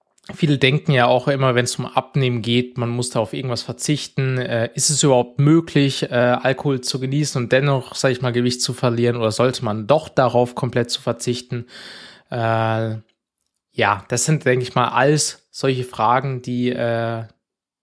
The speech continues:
ihr da draußen euch wahrscheinlich auch aufstellt. Und, ähm, da würde ich einfach sagen, lasst uns das mal gemeinsam herausfinden, beziehungsweise ich gebe euch da auch mal so ein bisschen Input und was an die Hand.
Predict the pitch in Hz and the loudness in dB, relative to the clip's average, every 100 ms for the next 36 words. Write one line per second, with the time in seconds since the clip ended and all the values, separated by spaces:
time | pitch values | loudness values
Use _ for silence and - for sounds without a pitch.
0 | _ _ _ - 170 156 131 120 - 113 | _ _ _ 2 2 4 2 0 2 2
1 | 113 135 113 104 - - 110 107 117 - | 2 -4 -6 -6 -8 -8 -8 -6 -8 -8
2 | 113 - - 120 139 - - - - _ | -10 -6 0 0 0 -4 -20 -20 -20 _
3 | _ 123 120 117 107 117 113 113 113 117 | _ -6 -6 -6 -2 0 0 -4 -6 0
4 | 139 156 147 143 120 123 127 127 135 127 | 2 4 4 2 0 2 2 2 2 0
5 | 147 180 165 160 170 156 156 160 156 123 | 2 2 2 2 4 6 6 6 4 2
6 | 131 175 - 190 190 196 156 - 139 127 | 2 0 0 0 0 -2 -2 2 2 2
7 | - 147 143 127 135 131 127 135 117 123 | -2 -4 -4 -2 -2 -2 -2 -2 0 -2
8 | 123 135 - 113 127 156 - - 131 117 | -2 -2 -2 -4 -2 -2 0 -4 -2 -2
9 | 120 131 123 110 113 143 151 | 0 -2 -2 0 0 0 -2